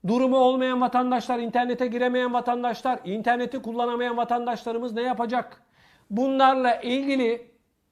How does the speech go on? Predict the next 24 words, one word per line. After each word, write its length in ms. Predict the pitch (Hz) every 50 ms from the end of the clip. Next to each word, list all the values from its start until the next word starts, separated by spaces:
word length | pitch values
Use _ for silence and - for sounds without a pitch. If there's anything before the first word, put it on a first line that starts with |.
| _ _ _ _ _ _ _ _
nereden 500 | - 165 202 240 254 254 247 262 254 247
başvuru 360 | 247 254 233 - - 247 254 247
yapmanız 420 | 247 240 240 240 247 247 240 214
gerekiyor? 500 | 214 240 247 240 233 - 240 233 175 131 - - - _ _ _ _ _ _ _ _ _ _ _ -
Nasıl, 500 | - 165 170 202 247 254 254 - 277 262
hangi 340 | 226 208 240 269 269 254 262
adrese 400 | 247 233 208 233 240 233 - 254
girmeniz 460 | 226 233 240 240 240 240 247 240 220
gerekiyor? 500 | 214 240 240 247 240 240 240 247 226 147 - - - _ _ _ _ _ _ _ _ -
Önünüze 500 | 190 220 247 262 262 254 233 262 254 254
çıkacak 420 | - - - 247 214 247 254 247
olan 280 | 247 240 247 254 247 247
formu 540 | 247 - 226 240 240 247 247 254 262 233 202
neler 280 | 196 208 233 254 262
yazmanız 500 | 262 262 262 247 226 240 254 254 254 214
gerekiyor? 580 | 208 240 247 254 254 247 - 240 247 247 247 247 - - - _ _ _ -
Bunların 680 | 202 175 208 269 294 294 285 285 277 277 254 254 247
hepsini 560 | 254 269 269 269 - - 262 262 262 233 - -
tek 580 | - 247 254 277 277 262 254 254 - - -
tek 340 | - 226 262 262 262 262 - -
Emekli 460 | 226 214 240 247 254 247 262 277 247
T 200 | - 262 262 247
V'de 200 | 247 240 220 226
açıklayacağız. 960 | - - 226 220 220 233 277 277 269 277 269 247 262 269 262 254 - - -